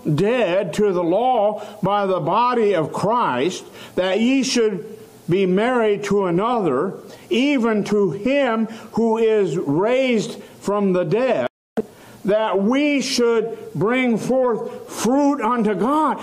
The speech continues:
You see, that's the purpose for us being in Christ Jesus. That is the purpose of us being dead to sin, is to bring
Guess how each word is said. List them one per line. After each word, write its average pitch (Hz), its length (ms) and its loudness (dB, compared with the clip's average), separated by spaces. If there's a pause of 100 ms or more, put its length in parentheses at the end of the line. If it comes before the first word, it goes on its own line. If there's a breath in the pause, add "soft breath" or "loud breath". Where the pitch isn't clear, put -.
(140 loud breath)
You 233 80 2
see, 285 260 2
that's 285 360 0
the 254 120 -2
purpose 285 560 -2
for - 340 -2
us 269 200 0
being 277 340 2
in 269 160 2
Christ 277 460 -2
Jesus. 262 720 0
That 277 260 2
is 240 160 0
the 240 80 -2
purpose 277 500 -2
of 233 160 0
us 294 380 -2
being 262 340 0
dead 247 360 0
to 220 80 0
sin, 302 560 0 (180 loud breath)
is 247 160 2
to 247 100 -2
bring 254 300 0